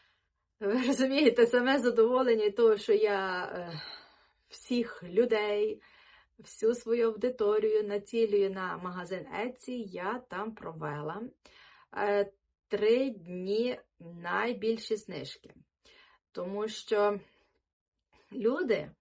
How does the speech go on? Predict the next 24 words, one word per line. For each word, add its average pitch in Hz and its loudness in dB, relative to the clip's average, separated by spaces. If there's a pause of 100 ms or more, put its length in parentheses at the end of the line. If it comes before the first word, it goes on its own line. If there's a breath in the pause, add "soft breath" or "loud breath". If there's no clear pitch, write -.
люблять 233 -2
купляти, 214 -4
коли 196 -2
є 214 0
якась 196 -6 (100)
акція, 233 -2 (640 soft breath)
і 233 -2
це 208 0
я 202 2
зробила. 190 -4 (640 soft breath)
І 208 0
що 233 -2
я 262 0
вам 220 -2
можу 220 -2
сказати? 185 -6 (100)
Що - -4
на 196 -2
третій 262 -2
день 202 -2
я 196 2
отримала 185 -4 (880)
перше 202 -2
замовлення. 196 -4